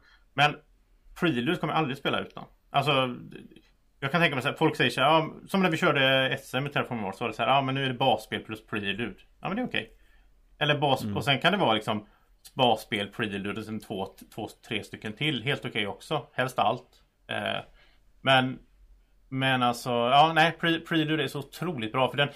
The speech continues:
Speaker 1: Och det intressanta är, jag kommer ihåg när vi testade Prelude i... Eller så här,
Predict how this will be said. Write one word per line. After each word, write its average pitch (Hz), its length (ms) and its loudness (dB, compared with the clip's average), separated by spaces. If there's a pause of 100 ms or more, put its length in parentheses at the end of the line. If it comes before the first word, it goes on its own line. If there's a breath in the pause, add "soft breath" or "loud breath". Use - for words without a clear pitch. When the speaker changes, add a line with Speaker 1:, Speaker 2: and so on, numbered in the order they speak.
Speaker 1:
Och - 160 -10
det 151 60 4
intressanta 156 500 2
är, 123 80 2 (280 loud breath)
jag 127 120 -6
kommer 160 140 2
ihåg 143 180 4
när 110 100 0
vi 104 60 -4
testade 139 840 -4 (160)
Prelude 107 520 -6 (260)
i... 101 420 -10 (880)
Eller 147 180 4
så 151 80 2
här, 123 180 4